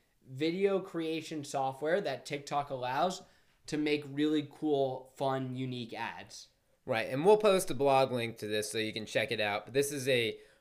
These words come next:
Speaker 2: great example of a company using the TikTok video templates in a way that looks visually appealing.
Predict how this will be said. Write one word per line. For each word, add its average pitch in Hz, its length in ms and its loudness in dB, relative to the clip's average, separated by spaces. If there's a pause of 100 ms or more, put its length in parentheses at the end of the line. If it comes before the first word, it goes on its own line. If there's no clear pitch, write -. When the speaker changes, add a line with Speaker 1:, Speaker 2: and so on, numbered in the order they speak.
(160)
Speaker 2:
great 143 360 4
example 120 800 2
of 110 340 2
a 110 160 2
company 120 520 -4
using 110 640 -4 (300)
the 117 80 -8
TikTok 117 720 0 (160)
video 113 400 0
templates 131 920 -4 (340)
in 113 500 2
a 110 320 4
way 110 560 2 (120)
that 110 540 4 (300)
looks 143 260 2
visually 117 540 -2
appealing. 92 480 -6